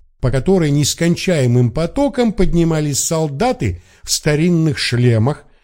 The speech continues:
всадники в венках, драконарии с вексилумами на длинных копьях. Интересно. Но впереди ждало зрелище куда как занятнее.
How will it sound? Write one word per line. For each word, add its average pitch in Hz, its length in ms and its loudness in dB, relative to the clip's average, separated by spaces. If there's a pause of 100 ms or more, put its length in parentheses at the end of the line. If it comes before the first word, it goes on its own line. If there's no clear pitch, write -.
(140)
всадники 160 720 0
в 92 100 2
венках, 135 720 0 (400)
драконарии 165 1120 2
с - 120 -8
вексилумами 156 1400 2 (100)
на 139 240 2
длинных 139 560 0
копьях. 120 640 0 (380)
Интересно. 92 1120 0 (720)
Но 151 200 2
впереди 190 680 2
ждало 190 420 2
зрелище 220 640 0
куда 196 440 4
как 208 240 -4
занятнее. 175 840 -2